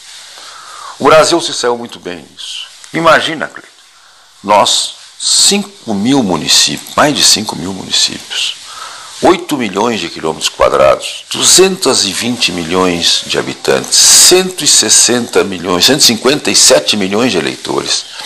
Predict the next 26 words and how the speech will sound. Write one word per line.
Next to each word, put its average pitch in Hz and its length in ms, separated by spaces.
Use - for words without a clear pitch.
Saímos 151 540
de - 80
uma 117 120
eleição, 95 500
dois 180 200
dias 127 160
depois 101 360
sabíamos 101 420
os - 60
resultados, 80 520
sabíamos 82 280
quem - 120
eram 76 80
os - 80
prefeitos, 73 640
os 69 80
vereadores 69 800
e - 60
tudo. - 260
Mais 214 420
de 190 160
trinta 214 500
partidos 151 640
políticos 120 560
foram - 280
votados. - 760